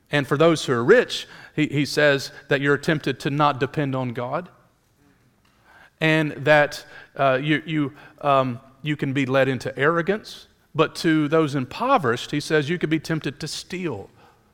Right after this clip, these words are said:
and profane God's name. So Jesus here, though, is comforting the poor by telling them that they have something greater than material wealth,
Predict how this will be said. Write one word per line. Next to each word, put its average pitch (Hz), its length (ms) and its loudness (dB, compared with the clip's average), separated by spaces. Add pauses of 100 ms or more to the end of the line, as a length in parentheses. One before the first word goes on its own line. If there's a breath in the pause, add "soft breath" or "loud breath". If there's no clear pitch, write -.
(220 soft breath)
and 147 160 -2
profane 151 520 0
God's 143 320 0
name. 165 440 -4 (1300 soft breath)
So 147 280 2
Jesus 240 460 -2
here, 170 160 4
though, 143 220 2
is 143 200 -2
comforting 202 540 0
the 185 80 0
poor 131 440 -2 (260 loud breath)
by 139 160 0
telling 190 440 0
them 139 200 0 (180 loud breath)
that 151 140 0
they 143 160 0
have 175 260 2
something 151 580 -2 (380 loud breath)
greater 143 600 2
than 147 240 2
material 190 560 0
wealth, 135 400 0